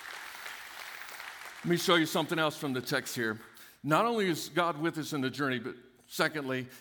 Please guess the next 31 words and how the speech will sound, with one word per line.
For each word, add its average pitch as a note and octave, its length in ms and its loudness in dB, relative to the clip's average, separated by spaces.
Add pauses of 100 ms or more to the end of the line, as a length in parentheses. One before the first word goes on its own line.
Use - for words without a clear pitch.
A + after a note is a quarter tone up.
(120)
God D#3 200 2
always E3 240 0
hears D#3 240 -2
our A#2+ 100 0
prayers. A#2+ 460 -4 (680)
He D3 80 -2
always D#3+ 240 2
hears F3 220 0
our C#3+ 100 -4
prayers. A#2 420 -4 (1000)
In F3 100 4
our F3 160 4
storm, D#3 640 -2 (380)
uh, B2+ 360 0 (680)
I D3+ 80 0
was D#3 140 -2
starting E3 360 0
to D3+ 100 -2
wonder D3 460 0
if C3+ 360 -4 (520)
God D3 260 2
was C3+ 240 -4
listening D3 560 -2 (160)
to C#3 120 -4
our C#3 160 0
prayers, C3+ 560 -4 (640)
but C#3 320 -4
days E3 400 2
after D#3 480 0
the C#3+ 300 -4 (100)
unrelenting D3+ 960 -2